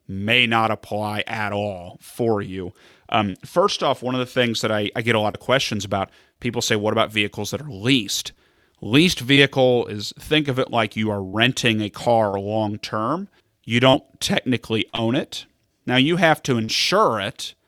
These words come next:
don't get me wrong, but you don't technically own it. So there's nothing to be done there. It is not an asset that you have ownership of, so there's no inheritance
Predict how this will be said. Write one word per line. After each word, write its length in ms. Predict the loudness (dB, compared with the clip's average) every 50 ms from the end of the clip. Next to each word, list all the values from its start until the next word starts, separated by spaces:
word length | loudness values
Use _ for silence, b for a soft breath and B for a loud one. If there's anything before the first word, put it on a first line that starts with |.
| _ _ _ _ _ _
don't 220 | 0 0 0 0 0
get 160 | -2 -2 -2
me 140 | -2 -4 -4
wrong, 380 | -2 0 4 4 4 4 2
but 160 | 0 -4 -6 -2
you 140 | 0 0
don't 220 | 0 0 -2 -4 -4
technically 640 | -4 -2 -2 -2 -2 -6 -8 -6 -4 -4 -4 -4 -4 -4
own 240 | -2 0 2 2 2
it. 280 | 0 -2 -4 -8 -12 b b b b b b b
So 180 | -4 -2 -2
there's 220 | -2 -2 -2 -2 -2
nothing 540 | 0 2 4 4 4 4 2 0 0 0 0
to 80 | 0
be 160 | -2 -2 -2 0
done 360 | 2 2 4 4 4 4 2
there. 180 | 2 0 0 -2 -4
It 60 | -4
is 160 | -4 -4 -2
not 160 | -2 -2 0 -2
an 120 | -2 -4 -4
asset 460 | -4 -4 -4 -4 -4 -4 -4 -6 -6
that 100 | -6 -8
you 120 | -8 -8 -8
have 140 | -8 -10 -10 -8
ownership 600 | -6 -4 -2 -2 -2 -4 -4 -4 -4 -4 -4 -4 -4
of, 240 | -4 -2 -4 -6
so 120 | -8 -8 -8
there's 180 | -8 -10 -8 -8
no 160 | -8 -8 -8
inheritance 960 | -8 -12 -14 -12 -8 -6 -4 -4 -4 -6 -8 -10 -12 -12 -12 -10 -10 -10 -10